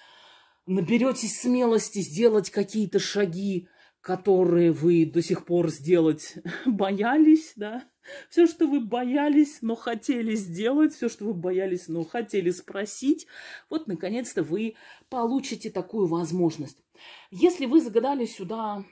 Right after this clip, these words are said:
ну, какие-то свои рабочие моменты, какую-то конкретную проблему, я думаю, что вы так же, как и в первом варианте, получите здесь, можно было вообще, наверное, один вариант делать,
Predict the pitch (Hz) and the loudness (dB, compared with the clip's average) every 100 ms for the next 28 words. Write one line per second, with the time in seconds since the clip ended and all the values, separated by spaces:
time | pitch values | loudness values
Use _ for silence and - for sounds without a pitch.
0 | _ _ - 220 - 180 202 170 160 165 | _ _ -16 -16 -10 -10 -8 -8 -4 0
1 | 160 170 214 339 339 320 294 269 247 254 | 2 2 2 2 2 0 -2 -2 -6 -6
2 | 247 220 156 156 - 170 - 175 185 185 | -8 -10 -12 -14 -8 -8 -8 -8 -6 -2
3 | 196 165 160 160 202 202 254 302 285 - | -2 -2 -4 -6 -8 -6 -4 -4 -4 -8
4 | - - - 320 330 294 302 - 294 233 | -16 -20 -6 0 2 0 -2 -6 -6 -4
5 | 269 277 247 233 214 226 220 202 196 - | -4 -4 -4 -6 -4 -6 -4 -6 -6 -2
6 | 220 190 175 202 185 160 170 190 190 - | -2 0 0 -2 -2 -4 2 2 0 -6
7 | 165 165 160 - 135 139 135 127 127 - | -2 0 -2 -6 -18 -12 -10 -8 -10 -10
8 | 233 240 220 202 190 190 196 170 165 165 | -6 -6 -6 -8 -8 -6 -6 -2 0 0
9 | 160 | -2